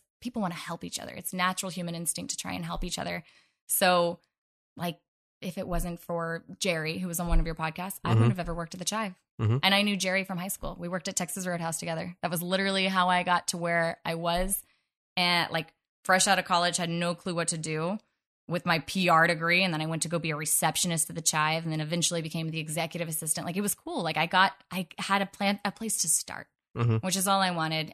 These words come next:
Speaker 1: And I learned a lot about myself. But the other thing I'd suggest is make a list of things you love about yourself. And it can be the cheesiest list. I do it.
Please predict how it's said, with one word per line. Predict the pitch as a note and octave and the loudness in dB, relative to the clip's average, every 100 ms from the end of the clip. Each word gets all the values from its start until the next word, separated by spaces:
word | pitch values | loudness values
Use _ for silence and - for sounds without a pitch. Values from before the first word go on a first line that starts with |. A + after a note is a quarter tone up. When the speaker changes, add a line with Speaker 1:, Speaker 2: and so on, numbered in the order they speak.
| _ | _
Speaker 1:
And | F3 E3 D#3+ | 0 0 0
I | F3 | 0
learned | G#3 A3+ | 2 2
a | |
lot | G#3 F#3+ | 2 2
about | F3+ | 0
myself. | F3+ E3 E3+ - | -2 -2 -4 -2
But | E3+ - - - - _ _ | -4 -4 -12 -12 -14 _ _
the | - - | 0 4
other | G3 G3+ | 6 6
thing | G3+ G3+ | 2 2
I'd | F#3+ | 0
suggest | - E3+ E3 F3 F3+ | -2 -2 0 0 -2
is | D#3+ - - _ _ _ _ _ _ _ _ | -4 -6 -10 _ _ _ _ _ _ _ _
make | F#3 A3 C#4+ | 0 0 -2
a | |
list | A3 E3 - | -4 -4 -4
of | D#3+ | -4
things | D#3+ D#3 D#3 | -6 -4 -4
you | |
love | C#3 - | -6 -8
about | A#2+ F#2 - | -8 -8 -6
yourself. | - - - _ _ _ _ _ _ _ _ - | -6 -6 -12 _ _ _ _ _ _ _ _ 4
And | A#3+ | 6
it | A#3 | 4
can | A#3+ | 2
be | A3 | 2
the | G#3 | 2
cheesiest | F#3+ - G3+ G3 G3+ F3 | 2 2 2 0 -2 -2
list. | E3 | 0
I | F#3+ | 2
do | F#3+ A3 A3 | 2 2 2
it. | A3 | 2